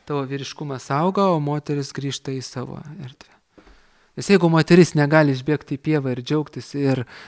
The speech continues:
be rūpesčių bėgioti, jin viskas, ne moteris. O kad jin taip darytų, tai įsivaizduokit, koks turi būt, e, pradas šalia, stiprus šalia jos.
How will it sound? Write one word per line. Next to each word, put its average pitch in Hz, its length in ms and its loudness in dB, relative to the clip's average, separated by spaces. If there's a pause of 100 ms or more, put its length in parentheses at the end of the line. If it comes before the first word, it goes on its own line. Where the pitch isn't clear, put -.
be 135 200 4
rūpesčių 131 520 4
bėgioti, 143 440 -2
jin 127 80 -8
viskas, - 360 -12
ne 131 80 -6
moteris. - 560 -16 (500)
O 139 80 -8
kad 139 160 -4
jin 135 80 -6
taip 135 200 -2
darytų, 139 440 -6
tai 131 80 -8
įsivaizduokit, 135 520 -2
koks - 280 -12
turi 127 160 -12
būt, 127 320 -18
e, 127 40 -18 (560)
pradas 120 440 -10
šalia, 117 320 -6
stiprus - 460 -14
šalia 120 240 -10
jos. - 220 -20